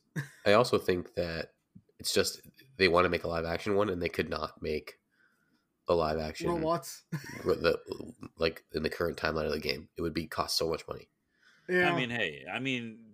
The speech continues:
Speaker 3: yes and no. I, it
Speaker 2: It's
Speaker 3: could be done. It would cost a lot of money. I agree, but it, you know, if, I mean, look at what they did with Lord of the Rings. You know, that,
Speaker 2: Yeah,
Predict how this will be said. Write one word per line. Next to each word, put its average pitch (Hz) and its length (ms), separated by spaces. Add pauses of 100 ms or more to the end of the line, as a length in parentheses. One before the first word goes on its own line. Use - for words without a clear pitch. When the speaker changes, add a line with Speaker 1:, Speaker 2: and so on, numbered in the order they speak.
(1400)
Speaker 3:
yes 208 300
and 131 160
no. 69 200 (260)
I, 113 100
it 127 120
Speaker 2:
It's 101 160
Speaker 3:
could 180 220
be 170 100
done. 120 520
It 131 120
would 139 380
cost 120 360
a 113 60
lot 92 300
of 87 160
money. 76 360
I 92 120
agree, 85 320
but 107 180
it, 110 200 (100)
you 113 100
know, 92 220
if, 95 220 (220)
I 104 120
mean, 127 140
look 151 120
at 139 60
what 131 100
they 113 100
did 107 120
with 92 100
Lord 87 220
of 76 40
the 76 60
Rings. 76 480 (140)
You 87 120
know, 165 220
that, 160 220
Speaker 2:
Yeah, 165 140